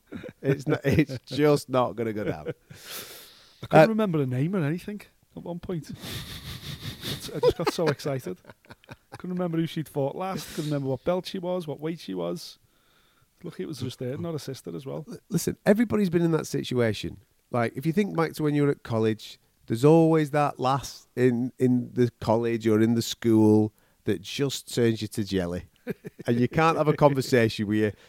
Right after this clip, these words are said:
Speaker 1: You say the most dumbest things. You just go, "Okay." <laughs> That's, that's the vibe. Um, thank you very much for listening to us. Um, we thoroughly recommend, obviously, watching,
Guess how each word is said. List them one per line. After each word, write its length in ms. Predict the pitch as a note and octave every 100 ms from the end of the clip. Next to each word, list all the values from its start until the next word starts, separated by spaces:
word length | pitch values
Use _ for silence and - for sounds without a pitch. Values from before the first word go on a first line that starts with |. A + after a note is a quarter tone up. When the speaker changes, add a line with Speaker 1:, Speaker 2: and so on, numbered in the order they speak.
| -
Speaker 1:
You 80 |
say 140 | A#2+ C3+
the 80 | C3
most 280 | B2+ A2+
dumbest 400 | A2 D3+ D#3 C#3+
things. 500 | - G#2+ G#2 A2 A2 - - -
You 80 | -
just 100 | A#2
go, 200 | A2 G#2
"Okay." 320 | C3 - B2 A2+ -
<laughs> 60 | - C#3+ F3 D#3 F#3 D#3+ E3 D3+ E3 -
That's, 260 | C#3 C#3 C#3+
that's 280 | C#3 C3 C#3
the 160 | D3+
vibe. 380 | A#2 G#2 F#2 F#2+ - - - E3 - - - - - A2+ - - - -
Um, 340 | D3+ D#3+ D#3+
thank 260 | - F#3 F3
you 60 |
very 140 | E3+ E3
much 200 | D#3+ C#3+
for 100 | D#3
listening 260 | D#3 C#3+ C3
to 140 | C3+
us. 260 | G#2 - - -
Um, 720 | A2+ A#2+ A#2+ A#2+ A#2 A#2 A2+ - _ _ _ _ _ _
we 160 | C3 B2
thoroughly 520 | - E3+ D#3 A2 G2 -
recommend, 420 | G#2+ G2+ G#2+ G2+
obviously, 260 | F#2+ - F#2+
watching, 480 | G2 - G#2 F#2+